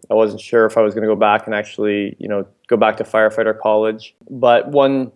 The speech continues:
I guess one life event happened that kind of changed everything for me, which was someone close to me actually, uh, diagnosed with cancer. And when that happened, I de-, I decided I wanted to do something to honor their lives.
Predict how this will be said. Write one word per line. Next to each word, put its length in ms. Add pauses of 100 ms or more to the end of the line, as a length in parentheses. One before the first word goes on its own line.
I 60
guess 180
one 240
life 260
event 360
happened 640
that 240
kind 180
of 140
changed 480
everything 360
for 160
me, 300
which 220
was 240
someone 260
close 300
to 100
me 160
actually, 560
uh, 280 (180)
diagnosed 400
with 140
cancer. 600 (220)
And 100
when 140
that 160
happened, 580
I 80
de-, 180
I 120
decided 420
I 40
wanted 280
to 60
do 120
something 360
to 280
honor 300
their 180
lives. 540